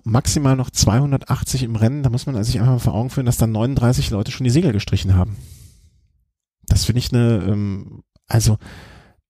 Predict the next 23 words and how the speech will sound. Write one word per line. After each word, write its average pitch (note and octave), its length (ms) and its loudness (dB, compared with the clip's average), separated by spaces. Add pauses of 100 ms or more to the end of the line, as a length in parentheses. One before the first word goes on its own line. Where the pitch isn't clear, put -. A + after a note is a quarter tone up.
(500)
kommt - 260 -2
mir E3 100 6
jetzt, C#3+ 180 4
ich A2+ 160 -2
müsste A2+ 440 0
mal, D#3+ 40 4
mal A#2 140 2
schauen, D3+ 300 -2
ne, D3 180 -2
wie C3+ 60 -2
das - 120 0
in A#2+ 80 2
den A2+ 80 0
letzten D#3+ 240 -2
Jahren A2+ 160 2
war, F#2 60 0
aber F#2 140 0
neununddreißig B2+ 840 0
finde C#3+ 160 -2
ich - 100 -4
nach B2+ 140 0
neun A2+ 240 -2
Etappen, D3 440 -2